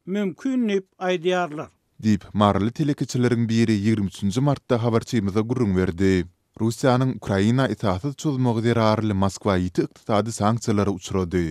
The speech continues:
Speaker 2: Özüne garşy girizilen sanksiýalaryň izýany Rusiýa käbir önümleriň daşky ýurtlara eksport edilmegini çäklendirdi.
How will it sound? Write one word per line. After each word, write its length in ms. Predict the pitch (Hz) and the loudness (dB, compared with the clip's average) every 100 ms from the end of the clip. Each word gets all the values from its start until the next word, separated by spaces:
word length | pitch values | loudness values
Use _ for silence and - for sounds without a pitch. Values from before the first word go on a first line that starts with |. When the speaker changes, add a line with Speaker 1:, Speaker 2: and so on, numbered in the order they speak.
| 73 _ - | -6 _ -2
Speaker 2:
Özüne 380 | 117 101 95 120 | 2 2 2 2
garşy 280 | 143 135 123 | 0 -2 -2
girizilen 440 | 127 107 101 113 | 0 0 0 -2
sanksiýalaryň 640 | - 110 131 135 123 117 | 0 0 0 0 2 2
izýany 680 | 104 110 104 110 107 110 110 95 _ 127 | 0 0 2 4 6 6 4 2 _ 0
Rusiýa 300 | 123 - 90 | 0 0 -2
käbir 380 | 110 120 131 | 2 2 2
önümleriň 560 | 131 127 117 110 110 110 | 2 4 4 4 2 2
daşky 380 | 98 - - 151 | 0 0 -2 0
ýurtlara 420 | 143 - 117 110 104 | -2 0 2 2 0
eksport 360 | 143 - 151 | -2 -4 -4
edilmegini 520 | 127 120 117 120 110 90 | -2 -2 0 2 2 0
çäklendirdi. 920 | 95 90 95 92 95 85 98 95 | -2 -2 -2 -2 -2 0 2 2